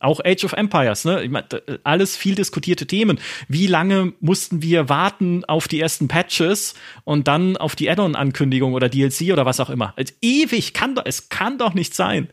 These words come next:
ja? Und gleiches bei, bei Forza Horizon, wo dann irgendwie, äh, der Hot Wheels D L C allein schon recht lang gedauert hat, obwohl er recht beliebt zu sein scheint, zumindest bei unserer Wahl zu den besten Spielen, äh, zwanzig zweiundzwanzig. Aber nichtsdestotrotz, ne, also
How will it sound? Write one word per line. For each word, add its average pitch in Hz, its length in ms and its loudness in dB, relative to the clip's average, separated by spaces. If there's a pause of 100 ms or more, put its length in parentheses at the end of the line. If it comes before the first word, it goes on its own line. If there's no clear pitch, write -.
(120)
ja? 165 160 -2 (240)
Und 156 180 0
gleiches 180 400 0
bei, 156 240 2
bei 143 160 2
Forza 170 360 -2
Horizon, 156 680 0
wo 127 80 -2
dann 135 180 0
irgendwie, 135 560 0 (880)
äh, 131 300 2
der 120 140 2
Hot 180 160 0
Wheels 147 220 0
D 139 100 2
L 139 80 2
C 147 260 0
allein 135 260 0
schon 135 280 0
recht - 240 -4
lang 127 120 2
gedauert 123 280 2
hat, 147 80 2
obwohl 147 160 2
er 220 60 2
recht - 140 -2
beliebt 185 240 -2
zu 143 120 -4
sein 120 180 0
scheint, 151 340 0
zumindest 151 380 0 (240)
bei 120 80 -2
unserer 123 300 2
Wahl 135 200 4
zu - 120 -2
den 120 80 2
besten 123 240 -2
Spielen, 139 420 0 (100)
äh, 117 220 -4
zwanzig 123 320 -4
zweiundzwanzig. 131 640 0 (220)
Aber - 100 2
nichtsdestotrotz, 170 480 0
ne, 156 160 2
also 131 220 0